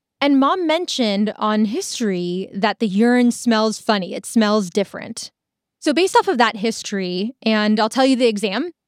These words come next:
well-appearing, nothing focal on exam.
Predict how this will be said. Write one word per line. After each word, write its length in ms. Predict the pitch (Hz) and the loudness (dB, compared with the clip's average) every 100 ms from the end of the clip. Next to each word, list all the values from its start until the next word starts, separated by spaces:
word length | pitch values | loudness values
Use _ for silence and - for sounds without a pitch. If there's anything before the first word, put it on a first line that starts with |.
| _ - | _ -6
well-appearing, 1040 | 220 220 294 339 - 277 277 277 269 269 - - | 0 2 2 0 -2 0 2 2 2 0 -8 -8
nothing 560 | 233 233 269 285 294 | -4 2 2 4 2
focal 340 | 262 254 226 214 | 2 2 2 0
on 120 | 196 | -2
exam. 400 | 185 196 - 240 | -4 -8 -8 -12